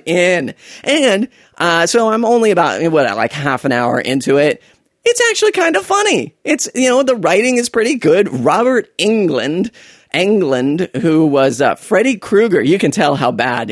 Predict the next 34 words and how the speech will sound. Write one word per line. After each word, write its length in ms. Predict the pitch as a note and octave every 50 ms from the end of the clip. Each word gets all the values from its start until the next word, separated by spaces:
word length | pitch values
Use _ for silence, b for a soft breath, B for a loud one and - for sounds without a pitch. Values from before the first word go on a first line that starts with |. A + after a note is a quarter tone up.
| - -
his 260 | C#3 D3 B2 B2 -
career 500 | - - D3 A#2+ C3+ B2 B2+ A2+ A2+ D#3+
has 360 | F3+ - A2 F#3 - - - b b b b b b
plummeted. 760 | - - - D3+ E3+ F3+ F#3 F#3 E3+ D3+ C3+ B2 A#2+ G#2+ - -
He's 280 | D3 F#3+ G3 A3 F#3
in 220 | F#3 G3+ G#3+ G#3+ F3
the 40 |
movie. 340 | D#3 F3 G3+ G#3 D#3 A#2+ -
He 180 | - B2+ D3+ D3+
plays 400 | - - D#3+ E3 D#3+ D#3+ C#3+ C#3+
the, 340 | C#3 D3+ D3+ C#3+ C3+ B2 B B B B B B B
uh, 260 | C3 C3+ A#2+ A2 A2 -
germophobic 1400 | - B2+ A#2 A2+ - D3 D3 F#3 A3 A3+ A3+ A3 G3+ G3 - - F#3+ E3 E3+ F3+ F3+ D3+ D#3+ D#3+ E3 D3+ - - - b b b b b b
strip 420 | - - - - - - F3+ - -
club 400 | - - D#3 D3 C#3+ C#3 C3+ - -
owner. 560 | D#3 D#3 D#3+ D#3+ D3 A#2 G2 C2+ - B2+ - _ _ _ _ _ _ _
So, 640 | - - G#3 E3+ E3 E3 D#3 D3+ D3+ D3+ C#3+ - _ -
you 80 | F3 F#3
know, 180 | F#3+ E3+ D#3
you, 160 | D#3 E3 F3+ F3+ -
I 100 | F3 F#3
know 120 | G#3+ C4
what 120 | D4 C4 -
you're 80 | F3+
thinking. 580 | D#3 A#3 A#3 A3 D3+ D#3 A#2 A2+ A2 G2+ G#2+ - _ _ _ _ _ _ _ _ _
W-, 380 | - - C#3 C#3 C#3+ D3 D3+ - - -
the, 480 | D3+ D3 - - C#3 C#3+ D#3+ D#3 C#3+ _ _ _
probably 580 | - - F#3 G3+ G3+ G3+ A3+ G#3+ G#3 B3 B3 A3+
the 120 | A#3 A#3
worst 460 | A3+ G#3+ A3+ A#3 A#3+ B3 B3 - -
job 560 | - C4+ C4+ C4+ C4 A#3+ A3+ A3 G#3+ G#3 F#3+ - _ _
for 240 | _ - G#3 F#3+ G3+
a 60 | G#3
germaphobe 880 | F#3 G#3+ B3 B3+ B3 A#3+ G#3+ G3+ - - D#3+ D3+ D#3+ E3 D#3+ D3+ D#3 D3